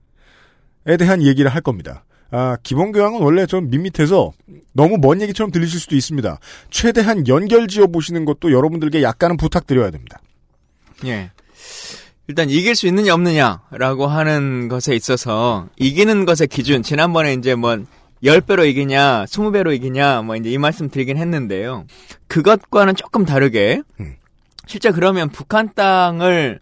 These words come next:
Speaker 2: 수복하면 이기는 거냐라고 하는 논쟁이 있는 거잖아요.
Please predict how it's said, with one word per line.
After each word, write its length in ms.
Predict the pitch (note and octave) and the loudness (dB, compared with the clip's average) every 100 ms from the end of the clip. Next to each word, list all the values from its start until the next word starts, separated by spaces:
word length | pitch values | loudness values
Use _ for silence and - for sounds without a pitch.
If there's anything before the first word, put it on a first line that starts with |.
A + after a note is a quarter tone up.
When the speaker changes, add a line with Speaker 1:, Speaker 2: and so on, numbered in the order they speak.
| _ _ _ | _ _ _
Speaker 2:
수복하면 800 | - C4+ C4+ C4+ - A#3 A3 | -8 -2 0 0 -4 -4 -4
이기는 320 | D3 C3+ E3 D#3 | -4 -4 -4 -2
거냐라고 1900 | C#3 A2+ G2+ A2 B2 G2+ - - _ _ _ _ _ _ _ _ A#2+ C#3 D3+ | -4 -4 -4 -4 -4 -6 -12 -20 _ _ _ _ _ _ _ _ -4 -2 -2
하는 220 | F3+ E3+ | -2 -4
논쟁이 320 | B2 A#2+ C#3 | -6 -6 -6
있는 260 | A#2+ A2+ B2+ | -6 -8 -8
거잖아요. 600 | A2+ G2+ F#2 F2+ A2+ A#2+ | -8 -10 -12 -12 -10 -12